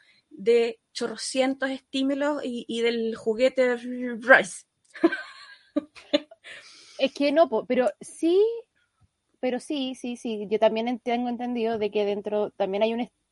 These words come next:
Speaker 2: hay un estudio en ratas que omitió una parte del estudio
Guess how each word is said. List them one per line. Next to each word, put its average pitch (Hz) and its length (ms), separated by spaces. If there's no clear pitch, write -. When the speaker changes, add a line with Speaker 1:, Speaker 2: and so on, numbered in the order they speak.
Speaker 2:
hay 170 160
un 190 140
estudio 214 280
en 220 100
ratas 226 300
que 220 180
omitió 254 340
una 311 160
parte 349 300
del 349 80
estudio 302 540